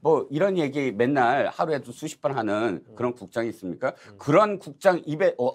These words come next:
Speaker 1: 국정원장 입에서 지금 "어, 나는 아니야, 나는 안 했어." 이런 지금 형국이 돼버렸고요.
Speaker 2: 예, 예.
Speaker 1: 자, 헷갈리실까 봐 내가 얘기를 하면
Speaker 2: 네, 네.
Speaker 1: 감사원 감사는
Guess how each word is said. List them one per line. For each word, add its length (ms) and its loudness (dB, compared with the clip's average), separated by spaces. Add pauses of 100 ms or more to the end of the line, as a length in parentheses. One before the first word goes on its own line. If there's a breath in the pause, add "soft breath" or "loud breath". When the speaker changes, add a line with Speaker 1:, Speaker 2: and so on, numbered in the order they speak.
Speaker 1:
국정원장 640 0
입에서 380 -2
지금 260 -10 (220 loud breath)
"어, 200 8
나는 360 4
아니야, 320 4
나는 240 4
안 180 4
했어." 460 -2
이런 520 0
지금 300 -6
형국이 500 -8 (200 loud breath)
돼버렸고요. 960 -4
Speaker 2:
예, 240 -4
예. 60 -20
Speaker 1:
자, 240 6 (320 soft breath)
헷갈리실까 520 4
봐 120 0
내가 200 2
얘기를 280 -2
하면 320 -4
Speaker 2:
네, 100 2
네. 60 4
Speaker 1:
감사원 500 4
감사는 1000 0